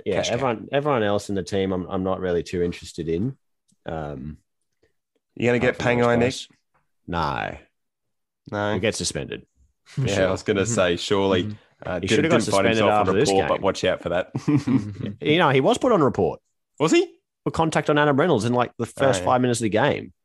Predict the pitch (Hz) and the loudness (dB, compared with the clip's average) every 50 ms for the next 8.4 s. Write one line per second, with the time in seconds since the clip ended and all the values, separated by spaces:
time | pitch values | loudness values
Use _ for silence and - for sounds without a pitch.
0 | _ - 101 95 - - - 107 104 101 - 101 92 92 - 90 82 - 92 87 | _ -8 -6 -6 -6 -2 0 2 2 2 0 -2 -4 -4 -4 -6 -6 -6 -6 -6
1 | 90 - - - 104 - - 98 95 92 92 90 - - - 98 98 95 92 95 | -6 -6 -4 -4 -4 -2 -2 -2 -2 -2 -4 -8 -10 -10 -6 -6 -6 -4 -2 -2
2 | 98 104 101 95 95 - - - - - 92 - 117 82 98 127 131 156 151 151 | -2 -2 -2 -4 -6 -8 -12 -12 -12 -10 -4 -2 0 2 2 2 2 2 2 2
3 | 139 123 - - 131 123 - - 110 - - 123 147 151 92 64 62 - - _ | 0 0 2 0 0 0 0 -2 -2 0 2 2 2 4 2 0 0 -4 -10 _
4 | _ _ _ _ - 107 110 113 123 131 139 127 113 113 101 104 - - _ - | _ _ _ _ -2 0 2 4 4 4 2 2 2 2 0 0 -2 -2 _ -4
5 | 113 98 - 110 104 98 95 95 98 95 90 98 110 113 98 90 90 - 95 85 | -4 -2 0 2 2 2 2 2 2 2 2 2 2 2 2 2 0 0 -2 -2
6 | 78 - 95 95 - - 120 127 113 - - 110 120 127 123 117 107 110 113 101 | -2 -2 -4 -4 0 0 0 0 0 0 0 0 2 2 2 2 2 2 2 2
7 | 95 123 185 - _ _ _ _ - 110 127 139 131 - 127 127 143 139 131 104 | 2 0 -2 -4 _ _ _ _ -2 0 0 0 0 0 2 2 4 2 2 2
8 | 85 98 85 78 87 117 180 220 | 2 2 2 2 0 0 0 -2